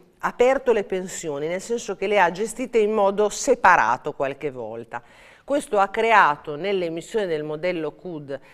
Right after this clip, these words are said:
eh, alla fine dell'anno scorso, quindi alla fine del duemiladiciotto, qualche debito di carattere fiscale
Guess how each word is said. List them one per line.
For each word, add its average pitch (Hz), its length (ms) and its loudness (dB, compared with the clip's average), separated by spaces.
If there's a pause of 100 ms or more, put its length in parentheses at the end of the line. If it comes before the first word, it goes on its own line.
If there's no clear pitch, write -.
(160)
eh, 139 220 -8
alla 160 240 -2
fine 170 340 -4
dell'anno 151 460 -4
scorso, 160 600 -6
quindi 143 200 -12
alla 131 100 -8
fine 165 180 -10
del 143 100 -8
duemiladiciotto, 180 760 -8
qualche 220 400 -2
debito 190 380 -6
di 139 100 -14
carattere 170 480 -6
fiscale 143 920 -6